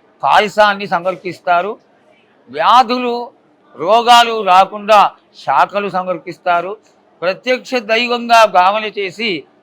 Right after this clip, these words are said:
గండదీపాన్ని అమ్మవారికి పెడతారు. ఇది చాలా విశేషమైనటువంటి, ముఖ్యమైనటువంటి అమ్మవారి గుడిలో ఈ క్రియ అందరూ పాటించేటువంటి చక్కటి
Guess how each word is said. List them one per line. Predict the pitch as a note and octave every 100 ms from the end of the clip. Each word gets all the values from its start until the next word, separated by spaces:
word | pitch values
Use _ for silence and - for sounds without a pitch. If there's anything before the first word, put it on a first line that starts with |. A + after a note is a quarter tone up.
| _ _ - D3
గండదీపాన్ని | F3+ A3+ C4 C4+ A3 A#3+ A3+ G#3+
అమ్మవారికి | D#3+ F3+ F#3+ F3+ E3
పెడతారు. | D3 D3 C3 C#3+ C3 - _ _
ఇది | F#3 A#3+ G#3 G#3+ E3
చాలా | D3 F#3+ A#3
విశేషమైనటువంటి, | A3 F#3+ A3 A3 G#3 G3+ G3 E3+ F#3+ F#3 F#3+ A3 E3+ - _ _ _
ముఖ్యమైనటువంటి | E3+ F#3+ B3+ B3+ B3 A#3+ A3+ G3+ G#3+ G3+ A3+ F#3+ D3 - _ -
అమ్మవారి | D#3 A3 A3 G#3+ G3+
గుడిలో | F#3 F#3 G#3 G#3+ F#3 E3+ - _ F3
ఈ | G3
క్రియ | - - E3 G3+ G#3 D#3 D#3+ _ _ B2
అందరూ | F3 A3+ B3 B3+ A#3+ C4 C4
పాటించేటువంటి | G#3+ G3+ G3+ G#3 - G3 F3+ E3+ E3 E3 C4+ D#4+ _ _ D#3
చక్కటి | C#3 F3+ F3 A3+